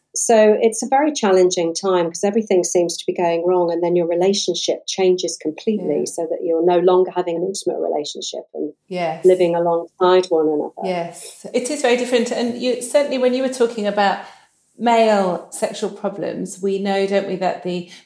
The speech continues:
Speaker 2: blood supply to the penis, the blood vessels are obviously very small.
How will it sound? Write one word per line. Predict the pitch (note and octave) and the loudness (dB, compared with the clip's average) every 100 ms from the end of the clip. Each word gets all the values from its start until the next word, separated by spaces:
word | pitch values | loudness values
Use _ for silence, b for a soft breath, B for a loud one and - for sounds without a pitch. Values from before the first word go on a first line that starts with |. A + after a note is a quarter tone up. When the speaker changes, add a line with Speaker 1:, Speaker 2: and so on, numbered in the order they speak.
| - | 2
Speaker 2:
blood | A3 A3 | 2 2
supply | - - F3 | -6 -4 -4
to | E3+ - | -4 -10
the | - | -12
penis, | - A3 G3+ F#3 | -2 0 2 0
the | F3+ | -6
blood | - F#3+ F#3+ | -2 0 0
vessels | F#3 - F3+ | -4 -4 -6
are | F3+ E3 | -6 -8
obviously | - F3 - E3+ | -8 -10 -10 -6
very | E3 D#3+ | -4 -4
small. | E3 - B3 B3+ F3+ D#3 D#3 | -8 -8 -2 0 0 -2 -4